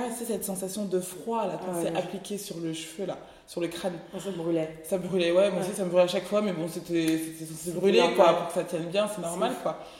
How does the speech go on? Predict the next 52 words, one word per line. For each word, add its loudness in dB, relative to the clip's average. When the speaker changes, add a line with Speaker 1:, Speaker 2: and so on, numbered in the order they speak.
Speaker 1:
Et, 0
euh, -4
et, -2
euh, -6
mais 0
bon, 0
après, -4
j'étais -6
quand 2
même -4
contente -2
du -2
résultat. -2
Tu -2
Speaker 2:
Oui. 6
Speaker 1:
vois, 6
je -2
voulais -2
quand 2
même 2
avoir -4
les -2
cheveux -4
lisses, -6
Speaker 2:
Oui. -4
Speaker 1:
au -8
feu, -10
euh, -8
in -6
fine. -6
Et, 0
euh, -2
ensuite, -2
donc -2
en -2
rentrant -2
du -2
Canada, -2
j'ai -4
commencé -6
à 0
me -4
renseigner -6
sur -10
comment, 0
euh, -2
je -6
pouvais -10
m'occuper -8
de -6
mes -6
cheveux. -6